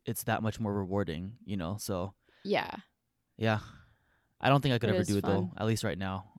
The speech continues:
Speaker 1: I c-, oh, man. I get stressed
Speaker 2: Yeah,
Speaker 1: out just
Speaker 2: I
Speaker 1: thinking
Speaker 2: mean,
Speaker 1: about it.
Speaker 2: I'm not really teaching anymore right now, <laughs> so.
Speaker 1: Have you found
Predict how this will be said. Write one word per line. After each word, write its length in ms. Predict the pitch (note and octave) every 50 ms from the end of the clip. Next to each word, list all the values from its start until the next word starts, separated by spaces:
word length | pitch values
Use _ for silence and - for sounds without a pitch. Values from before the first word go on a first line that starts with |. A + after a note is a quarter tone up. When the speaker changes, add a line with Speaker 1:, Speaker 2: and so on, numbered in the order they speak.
| - -
Speaker 1:
I 200 | G2+ G#2 G2+ -
c-, 120 | - - - -
oh, 300 | - - G2 F#2+ F#2 G2
man. 280 | G#2 G2+ G2 F#2 G2 G2+ - _ _ _ _ _ _ _ _ -
I 80 | A2+
get 160 | B2 C#3+ C#3+
stressed 240 | - G#3 G3+ F3+ - -
Speaker 2:
Yeah, 60 | B2
Speaker 1:
out 80 | A2+
just 140 | - G#3+ A#3
Speaker 2:
I 20 | A#3+
Speaker 1:
thinking 220 | A3 G#3+ G3+ G3
Speaker 2:
mean, 60 | G3+
Speaker 1:
about 200 | G3 G3 - -
it. 140 | F#3+ - - _ _ _ _ _ _ _ _ _ _ _ _ _ _ _ _ _ _
Speaker 2:
I'm 160 | - G3 A3+ A#3+
not 180 | B3 A3 F#3 G3
really 200 | G#3 F3+ E3+ F3+
teaching 500 | - A3 G3 - G3+ F3+ F3+ F3 E3+ D3+ - _ - - -
anymore 400 | - F#3 F#3 F3+ F3+ F3 F3+ F3
right 200 | F3 F3+ F3+ -
now, 280 | - F#3+ E3+ F3 G#3
<laughs> 20 | F#3+
so. 460 | - - A#3+ - - B3 C#4 B3+ - - - - _ -
Speaker 1:
Have 240 | D#3+ D3+ E3 D3+ D3+
you 300 | E3+ F3+ F#3 F#3+ F#3+ G3
found 600 | - - F3+ D#3+ E3 E3 E3 E3 E3 E3+ E3 D#3+